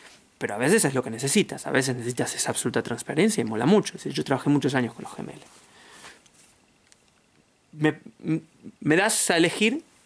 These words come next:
me quedo claramente con un S T C ocho, que es súper transparente, pero que tiene un punto de musicalidad, tiene un punto de agregar algo muy mínimo,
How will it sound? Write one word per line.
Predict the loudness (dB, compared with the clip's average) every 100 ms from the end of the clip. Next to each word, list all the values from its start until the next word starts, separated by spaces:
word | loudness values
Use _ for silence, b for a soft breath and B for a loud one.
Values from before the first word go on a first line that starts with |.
| -8
me | -4 -2
quedo | 2 2
claramente | 2 -2 -4 -6
con | -4
un | -4
S | -4
T | -2
C | 0 0
ocho, | 0 -2
que | -2 -4
es |
súper | 0 0 2 2
transparente, | 2 2 2 2 2
pero | 2 4 4
que | 0
tiene | 2 4 6
un | 4
punto | 4 4 4
de |
musicalidad, | 2 0 0 2 6 6 6 4 0 B B B B B B
tiene | 4 4
un |
punto | 6 4 6
de | 6
agregar | 6 6 6 6 4
algo | 6 6 4 2
muy | 4 6 8
mínimo, | 8 6 4 4 4 2